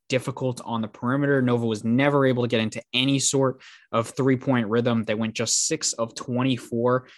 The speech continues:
in that game from beyond the arc. So, uh, you know, you saw some strong perimeter defense there. And then most importantly,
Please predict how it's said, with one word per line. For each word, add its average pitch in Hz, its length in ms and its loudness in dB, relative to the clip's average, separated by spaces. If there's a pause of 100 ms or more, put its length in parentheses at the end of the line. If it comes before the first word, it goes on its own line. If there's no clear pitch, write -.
(160)
in 120 140 2
that 117 180 0
game 127 240 0
from 113 340 0
beyond 107 300 -2
the 104 80 -6
arc. 139 360 2 (840)
So, 110 380 -2
uh, - 40 -6
you 104 220 -6
know, 104 180 -8
you 117 120 -6
saw 113 240 0
some 107 180 -4
strong 120 360 0
perimeter 113 320 0
defense 113 420 -4
there. 110 200 0
And 101 120 -4
then 110 120 -4
most 156 240 2
importantly, 117 520 0